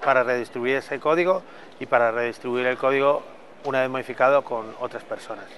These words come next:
Eh, al final, el, el software libre está centrado especialmente en el usuario o en el cliente porque le garantiza la libertad en el sentido de que cuando esa persona recibe el código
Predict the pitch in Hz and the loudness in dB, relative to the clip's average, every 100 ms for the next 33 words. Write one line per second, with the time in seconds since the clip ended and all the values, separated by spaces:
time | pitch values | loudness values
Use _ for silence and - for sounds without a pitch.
0 | - - - - - 139 143 143 143 131 | -20 -20 -20 -10 -4 0 2 4 2 2
1 | 135 143 - 143 151 175 202 202 - 160 | 2 2 2 6 8 10 10 8 4 2
2 | 147 143 143 135 - 165 165 185 175 170 | 0 0 0 0 6 8 8 6 4 0
3 | 170 151 160 170 - 151 160 160 170 190 | 2 8 8 8 4 2 2 2 2 4
4 | 175 143 131 - 135 156 175 170 160 156 | 4 2 -2 4 8 8 8 4 2 0
5 | 156 170 165 170 165 147 123 127 127 123 | 2 2 4 4 4 2 2 2 2 2
6 | 127 127 120 131 165 160 156 151 139 160 | 4 4 2 2 6 6 6 4 4 4
7 | 170 139 127 127 120 143 139 135 120 - | 2 -6 -8 -8 -2 -2 0 0 -2 -6
8 | - - 120 117 117 127 123 110 147 147 | -14 -8 -6 -4 -2 -2 -2 0 2 2
9 | 139 156 143 165 165 160 165 | 2 0 2 4 6 4 2